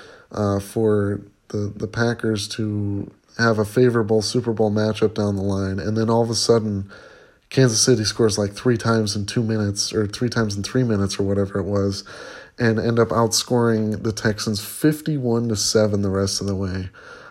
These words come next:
I, I haven't seen an offensive, an offense take over a game like that, uh, or really just a team make a turnaround like that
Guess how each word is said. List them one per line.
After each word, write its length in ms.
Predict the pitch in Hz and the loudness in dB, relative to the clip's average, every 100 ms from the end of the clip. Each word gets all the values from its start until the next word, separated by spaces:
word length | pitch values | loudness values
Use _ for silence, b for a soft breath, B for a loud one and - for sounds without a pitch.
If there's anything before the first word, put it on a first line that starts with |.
| - | 0
I, 180 | 120 117 - B B | 2 2 -4 B B
I 120 | - 175 | 6 8
haven't 280 | 165 135 | 8 6
seen 640 | 113 - 127 127 123 120 113 - B B B B B B - | 2 0 0 2 0 -2 -6 -12 B B B B B B -4
an 100 | 113 | 0
offensive, 1000 | 104 123 123 120 113 113 101 98 - - - _ _ _ | 4 4 4 0 0 -2 -4 -6 -12 -20 -20 _ _ _
an 100 | 127 | 0
offense 400 | 117 127 123 107 | 4 4 4 2
take 260 | 117 127 123 | 2 2 4
over 300 | 123 113 107 | 4 6 4
a 60 | 101 | 4
game 340 | 110 113 110 | 2 2 2
like 240 | 101 98 | 2 0
that, 360 | - 101 98 98 - B B B - | 0 0 0 -2 -10 B B B -2
uh, 140 | 101 | 2
or 100 | 95 | 4
really 320 | 117 156 180 | 6 8 8
just 240 | 117 120 - | 6 2 0
a 60 | |
team 360 | 104 - 139 135 | -2 0 0 2
make 160 | 113 104 | 2 2
a 60 | |
turnaround 600 | 104 - 139 131 101 95 | 0 0 2 4 2 0
like 240 | 92 95 - | -2 -4 -4
that 300 | 98 180 | -2 -2